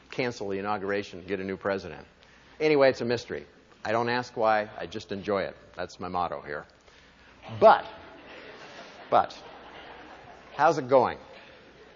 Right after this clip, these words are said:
That's the question. Or as it's usually framed,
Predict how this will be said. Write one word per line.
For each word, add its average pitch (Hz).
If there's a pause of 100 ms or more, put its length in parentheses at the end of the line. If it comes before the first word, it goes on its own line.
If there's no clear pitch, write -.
(280)
That's 135
the 120
question. 92 (800)
Or 127
as 127
it's 120
usually 120
framed, 104